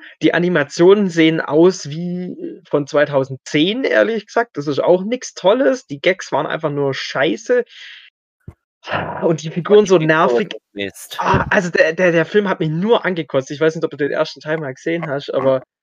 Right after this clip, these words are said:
Speaker 2: Ich kenn die Figuren. Ich muss den Film dafür nicht sehen, aber ich kenn die Spiele.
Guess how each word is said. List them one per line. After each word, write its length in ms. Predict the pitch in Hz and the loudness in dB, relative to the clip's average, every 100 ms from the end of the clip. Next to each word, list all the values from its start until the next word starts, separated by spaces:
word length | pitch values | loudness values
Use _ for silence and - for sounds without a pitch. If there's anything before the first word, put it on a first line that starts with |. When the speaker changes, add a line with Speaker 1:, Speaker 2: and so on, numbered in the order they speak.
| - - _ _ _ | -20 -20 _ _ _
Speaker 2:
Ich 160 | 151 147 | -2 0
kenn 260 | 170 180 | 0 0
die 120 | 170 123 | 0 -2
Figuren. 500 | 120 101 104 98 101 | -4 -2 0 2 0
Ich 60 | |
muss 220 | 123 165 | -2 -4
den 160 | - 123 | -4 -6
Film 240 | 131 120 | -4 -4
dafür 240 | 113 104 107 | -4 -4 -6
nicht 160 | 107 | -8
sehen, 240 | 92 113 101 | -4 0 2
aber 200 | 98 101 | 2 -2
ich 120 | 104 | -6
kenn 200 | 127 123 | -6 -6
die 140 | 120 | -8
Spiele. 480 | 113 - 175 160 113 | -14 -12 -10 -6 -6